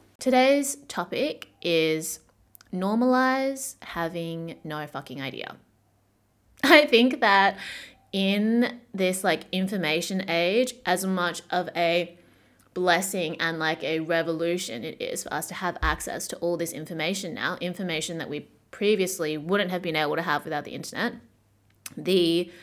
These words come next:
like, downside of that or the cost of that is that we are always looking for answers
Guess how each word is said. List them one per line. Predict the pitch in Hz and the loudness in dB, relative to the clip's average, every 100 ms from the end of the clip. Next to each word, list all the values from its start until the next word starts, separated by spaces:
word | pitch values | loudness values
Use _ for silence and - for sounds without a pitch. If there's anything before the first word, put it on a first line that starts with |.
| - - - _ _ _ _ - | -20 -20 -20 _ _ _ _ 2
like, | 185 170 147 - - 190 | 6 8 6 -2 -10 -2
downside | 202 202 240 262 247 202 170 170 | 6 8 8 6 4 4 6 4
of | 165 | 2
that | 160 156 - | 2 2 2
or | |
the | 165 | -2
cost | 165 - 190 202 196 | -4 2 2 2 -4
of | 190 | -2
that | 117 190 - - | 0 0 -2 -4
is | 165 160 | -4 -2
that | 160 156 - - - - - | 0 0 0 -8 -20 -20 -6
we | 170 180 190 - | 2 2 2 0
are | 165 | 0
always | - 175 175 175 180 | 2 2 4 4 2
looking | 165 170 185 156 151 151 | -2 -2 -4 -4 -4 -10
for | - - 156 151 143 147 - - _ _ _ | -14 -2 0 0 0 -2 -6 -16 _ _ _
answers | 143 143 - 233 320 | -2 0 2 2 2